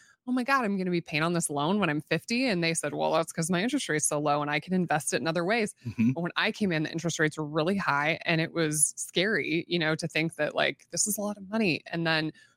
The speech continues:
Speaker 1: and we'll talk about the phases of medicine, but,
Speaker 2: Right.
Speaker 1: you know, I got into residency and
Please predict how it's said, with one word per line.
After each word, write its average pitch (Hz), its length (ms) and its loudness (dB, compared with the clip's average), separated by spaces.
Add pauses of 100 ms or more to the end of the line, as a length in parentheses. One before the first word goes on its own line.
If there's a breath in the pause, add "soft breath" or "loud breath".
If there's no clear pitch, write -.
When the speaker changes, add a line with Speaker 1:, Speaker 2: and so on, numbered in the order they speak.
Speaker 1:
and 180 160 0
we'll 202 80 2
talk - 320 0
about 156 220 -2
the - 60 -16
phases 160 420 -2
of 156 120 -6
medicine, 170 480 0
but, 147 80 0
Speaker 2:
Right. 185 140 -2
Speaker 1:
you 175 40 2
know, - 120 -2 (120)
I 233 60 -2
got 202 140 2
into 151 160 -2
residency 165 640 0
and 170 180 -2